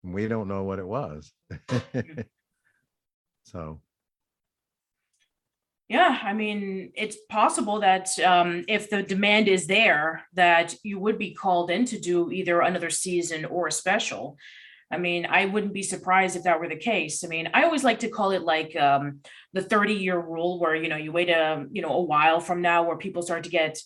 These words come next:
Speaker 2: you know, very attached to the shows or to the movies or whatever that they grew up with. So I take it that, um, if it's there, that the,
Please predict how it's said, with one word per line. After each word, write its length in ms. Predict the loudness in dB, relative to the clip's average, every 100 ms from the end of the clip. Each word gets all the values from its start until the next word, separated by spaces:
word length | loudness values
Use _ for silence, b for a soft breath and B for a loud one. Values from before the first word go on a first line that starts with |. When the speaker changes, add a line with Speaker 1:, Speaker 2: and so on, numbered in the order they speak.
| B B B
Speaker 2:
you 80 | -2
know, 140 | 0
very 240 | 2 0 0
attached 500 | 0 2 2 2 -2
to 80 | -2
the 80 | 0
shows 500 | 2 2 2 0 -2
or 80 |
to 120 | -6 -8
the 80 | -6
movies 400 | -6 -4 -6 -6
or 160 | -6
whatever 320 | -4 -4 -2
that 120 | -6 -8
they 140 | -10
grew 200 | -6 -4
up 160 | -4 -4
with. 180 | -4
So 420 | -2 0 0 0 B B B 2
I 120 | 2
take 220 | 4 2
it 100 | 4
that, 340 | 6 6 4 -4 -12 -14 -18 _
um, 360 | 6 6 6 2
if 120 | 2 2
it's 140 | 2
there, 280 | 2 4 4
that 140 | 2
the, 60 | -2